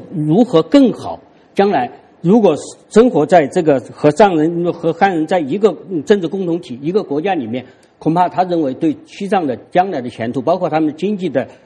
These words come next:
权利、政治的权利，如果是大家能够真正的，有真正的自治的话，他认为是会更好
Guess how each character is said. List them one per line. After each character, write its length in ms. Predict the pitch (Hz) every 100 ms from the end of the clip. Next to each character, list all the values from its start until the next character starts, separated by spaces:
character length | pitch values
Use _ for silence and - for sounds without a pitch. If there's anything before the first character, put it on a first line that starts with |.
| _
权 180 | - 135
利、 120 | 156
政 200 | 147 202
治 120 | 165 139
的 40 |
权 220 | 131 135
利， 60 | 139
如 200 | 120 208
果 80 | 180
是 100 | 165
大 140 | 165
家 100 | 160
能 160 | 175 139
够 100 | 143
真 220 | - 208
正 160 | 202 165
的， 140 | 131 - _ -
有 180 | 123 127
真 240 | 208 247
正 140 | 240
的 80 | 165
自 180 | - 170
治 100 | 135
的 80 | 127
话， 160 | 127 101
他 160 | 135
认 180 | 147 127
为 80 | 113
是 220 | - 127
会 240 | - 135
更 280 | 107 196 180
好 180 | -